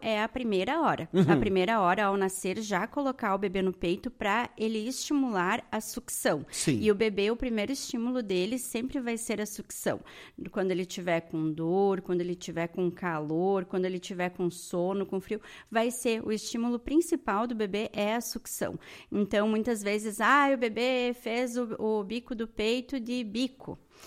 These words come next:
Speaker 1: É, porque realmente é, a, é o sensorial que ele tem da sucção pra conforto. Então, a primeira hora do, ao nascer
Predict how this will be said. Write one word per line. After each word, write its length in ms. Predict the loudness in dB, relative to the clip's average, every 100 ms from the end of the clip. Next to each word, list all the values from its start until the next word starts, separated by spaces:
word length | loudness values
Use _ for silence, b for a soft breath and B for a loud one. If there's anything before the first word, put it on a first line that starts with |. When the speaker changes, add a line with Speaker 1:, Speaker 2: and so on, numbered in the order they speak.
| B B
Speaker 1:
É, 280 | 2 4 2
porque 380 | -2 -2 0
realmente 640 | 2 2 4 4 4 2 4
é, 300 | 4 4 2
a, 800 | 2 4 4 4 2 2 2 0 2
é 160 | 2
o 60 | 2
sensorial 720 | 2 0 2 0 2 2 2
que 120 | 0
ele 200 | 0 -2
tem 340 | 0 2 2 0 -10
da 320 | -2 0 0
sucção 560 | -2 -8 -8 -2 0 0
pra 240 | 0 -2
conforto. 800 | 2 2 2 0 -2 -2 -10 -20 -20 B B B B
Então, 640 | -2 0 2 4 4 4 0
a 100 | 0
primeira 520 | 0 0 0 2 2
hora 340 | 2 2 0 -2 -6
do, 600 | -4 0 2 2 0 -2
ao 160 | 0 0
nascer 500 | 0 -2 -2 -2